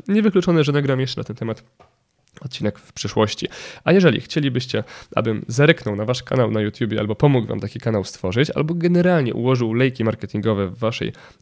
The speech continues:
e, firmie tak, aby wideo miało sens, e, to zapraszam na moją stronę internetową, która podana jest w opisie tego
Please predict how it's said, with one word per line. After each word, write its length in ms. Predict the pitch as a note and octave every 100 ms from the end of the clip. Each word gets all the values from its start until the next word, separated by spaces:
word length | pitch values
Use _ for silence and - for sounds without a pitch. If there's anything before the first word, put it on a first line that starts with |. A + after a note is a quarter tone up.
| -
e, 60 |
firmie 360 | G2+ A#2 A2 G#2+
tak, 200 | A2 -
aby 160 | G#2+
wideo 460 | G#2+ A2+ A#2 B2 G#2+
miało 480 | G#2+ A2+ G2+ F2+ -
sens, 440 | - - F3 A#3+ - - - -
e, 120 | -
to 120 | C3
zapraszam 420 | G3 F3 E3 D#3+
na 80 | D3
moją 200 | C#3+ C#3+
stronę 260 | C3+ - B2+
internetową, 640 | B2 A#2+ A2+ G#2 G#2 E3+
która 200 | D#3+ B2
podana 280 | B2 A#2+ A#2+
jest 140 | A#2
w 40 | A#2+
opisie 260 | B2 C3
tego 260 | A#2+ A2+ A2